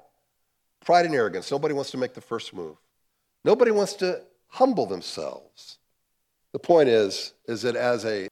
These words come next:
servant of the kingdom of God, I'm submitting to my king in all things. And I realize the struggle with my flesh, the struggle in my own will.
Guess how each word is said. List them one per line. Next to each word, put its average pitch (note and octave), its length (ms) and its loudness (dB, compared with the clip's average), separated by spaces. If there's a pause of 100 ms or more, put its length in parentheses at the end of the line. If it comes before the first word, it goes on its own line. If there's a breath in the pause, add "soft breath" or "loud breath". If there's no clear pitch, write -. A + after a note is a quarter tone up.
servant D#3+ 680 0 (100)
of A2+ 160 -6
the G2+ 80 -14
kingdom C3 680 -8
of E2 200 -12
God, F2 420 -10 (1600)
I'm G#2 100 -14
submitting A2+ 920 -6 (140)
to A2 120 -14
my G2+ 180 -8
king E2+ 680 -12 (440)
in A2 140 -16
all F#2 280 -8
things. - 680 -20 (680)
And A2+ 100 -12
I G#2+ 60 -8
realize B2 560 -6
the A2+ 140 -14
struggle C3+ 680 -10
with G2+ 220 -12
my F2 200 -14 (280)
flesh, - 560 -20 (460)
the A#2+ 80 -18
struggle C#3 800 -10
in A#2 100 -16
my G#2 300 -14
own A#2 380 -16
will. F2 360 -20